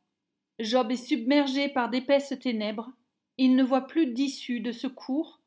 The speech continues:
de chemin à suivre. Ses espoirs d'avenir semblent anéantis. Mais Job se trompe. Dieu va intervenir dans sa vie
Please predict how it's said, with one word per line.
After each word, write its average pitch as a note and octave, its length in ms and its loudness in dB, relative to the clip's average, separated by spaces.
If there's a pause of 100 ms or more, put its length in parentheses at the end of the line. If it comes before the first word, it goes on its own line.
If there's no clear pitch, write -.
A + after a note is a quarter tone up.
(160)
de A3+ 120 0
chemin C4+ 480 4
à B3 60 2
suivre. F3+ 460 -8 (1000)
Ses A#3 260 -2
espoirs E4 380 2
d'avenir C#4+ 600 4 (140)
semblent B3 460 -2
anéantis. B3 720 0 (1160)
Mais G#3 100 -4
Job A3+ 220 -2
se A#3 140 -10
trompe. E3+ 380 -12 (1200)
Dieu A#3 440 0
va G#3+ 220 0
intervenir C#4 680 4
dans C4 140 4
sa C4 200 0
vie G#3+ 260 -8